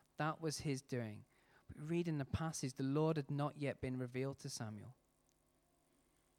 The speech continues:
Oh, it's only after the wise prompting from Eli, "Speak, Lord, your servant is listening,"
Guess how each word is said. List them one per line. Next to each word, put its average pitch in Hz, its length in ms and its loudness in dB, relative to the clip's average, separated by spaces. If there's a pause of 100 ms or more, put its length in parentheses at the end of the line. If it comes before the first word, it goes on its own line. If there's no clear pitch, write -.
(1300)
Oh, 151 80 8
it's 156 200 4
only 175 220 8
after 160 300 4
the 143 120 4
wise 143 420 4
prompting 139 500 0
from 131 200 0
Eli, 135 320 2
"Speak, - 580 2
Lord, 147 380 4
your 143 120 4
servant 143 480 6
is 135 140 0
listening," 127 500 2